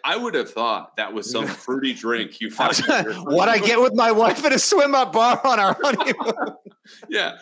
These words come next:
Speaker 1: or, or an ice cream truck. You know, it's one or the
Speaker 2: Yeah.
Speaker 1: other. It's the most pure form of childhood.
Speaker 2: Yeah.
Speaker 1: I,
Speaker 2: Right.
Speaker 1: I will take one tropical cyclone, please, and thank you, and drop the change on the
Speaker 2: Pure
Speaker 1: counter.
Speaker 2: childhood escapism when the ice cream truck comes by the beach at the Cape and all the parents are like,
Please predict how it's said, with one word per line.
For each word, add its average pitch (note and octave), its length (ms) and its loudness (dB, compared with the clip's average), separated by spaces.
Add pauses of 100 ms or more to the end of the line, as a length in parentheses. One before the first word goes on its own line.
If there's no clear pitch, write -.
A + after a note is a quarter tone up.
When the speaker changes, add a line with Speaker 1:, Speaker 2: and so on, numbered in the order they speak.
(100)
Speaker 1:
or, B3 180 0
or A#3+ 220 2
an A#3 80 2
ice B3 180 0
cream G3 260 -2
truck. A2+ 460 -4
You D#3+ 60 -4
know, G3 140 0
it's F#3+ 120 -4
one B3 160 -2
or A#3+ 40 0
the A3 80 2
Speaker 2:
Yeah. F#3+ 80 4
Speaker 1:
other. B2+ 140 0
It's D3 180 -2
the G3 60 -8
most F#3+ 280 -2
pure A#3+ 280 -2
form G3 440 -6
of C3+ 120 -8
childhood. C#3 680 -4
Speaker 2:
Yeah. - 320 -8
Speaker 1:
I, C#3+ 100 -2
Speaker 2:
Right. A#2+ 180 0
Speaker 1:
I D3+ 160 -2
will F#3 140 -4
take D3 240 -6
one C#3+ 320 -4
tropical B2+ 480 -4
cyclone, A2 580 -8 (120)
please, F2+ 420 -8
and G2 140 -20
thank F#2+ 240 -10
you, E2 140 -16
and E2 100 -20
drop F#2+ 260 -10
the - 80 -20
change A2+ 440 -8
on G2 100 -8
the - 40 -8
Speaker 2:
Pure F#3+ 180 2
Speaker 1:
counter. A3 140 -2
Speaker 2:
childhood G3 420 2
escapism D#3 760 -2
when C#3 220 -2
the B2+ 260 -2
ice D3 240 0
cream E3 240 -2
truck D3 400 -2 (240)
comes D3+ 240 -2
by D#3 160 0
the D#3 100 0
beach D3+ 300 0
at D3 80 -4
the C#3+ 60 -4
Cape C#3 300 -2
and C3 80 -2
all C3 100 0
the B2+ 100 -4
parents B2+ 380 -6
are - 40 -4
like, F#2+ 220 -4